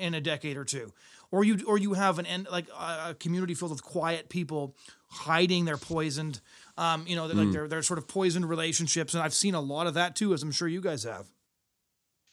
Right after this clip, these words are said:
Speaker 2: Yeah. And leadership too. You're not gonna have a pastor on the pulpit who's gonna call out sin as he sees it and radically encourage his congregation to holiness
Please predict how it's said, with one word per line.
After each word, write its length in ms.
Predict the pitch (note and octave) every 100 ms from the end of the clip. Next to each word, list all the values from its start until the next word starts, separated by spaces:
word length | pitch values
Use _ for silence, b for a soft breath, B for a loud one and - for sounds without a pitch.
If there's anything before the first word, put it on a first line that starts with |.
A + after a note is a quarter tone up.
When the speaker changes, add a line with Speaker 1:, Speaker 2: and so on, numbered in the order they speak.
| - -
Speaker 2:
Yeah. 320 | A2 A2 E2 - A#2
And 220 | A2+ A2+ - - _
leadership 760 | A2+ A#2+ E3 E3+ - - F#2 -
too. 340 | C3+ D3 E2+ _ _ _ - -
You're 120 | E3+
not 160 | G3+ -
gonna 140 | B2+
have 160 | B2 A2
a 60 |
pastor 680 | - A#2 C#3+ - - G2 F2 - -
on 220 | A2 D3+
the 80 | C#3
pulpit 560 | - C#3 B2 G#2 F2+ B B B
who's 200 | C3 A#2+
gonna 200 | - F#2+ - -
call 440 | - - C3+ C#3 A#2+
out 200 | A2 -
sin 340 | - A#2+ A#2 -
as 200 | G#2+ -
he 100 | G2+
sees 260 | - A2+
it 140 | C3+ -
and 240 | G2+ F#2+ F2 G2+
radically 460 | F#2+ A#2 - A#2+
encourage 380 | G#2 - A2+ G#2+ -
his 180 | - G2
congregation 540 | A2 G2+ F#2+ G2 G#2
to 60 | G2
holiness 640 | F#2 F#2+ A#2 C#3 E3 -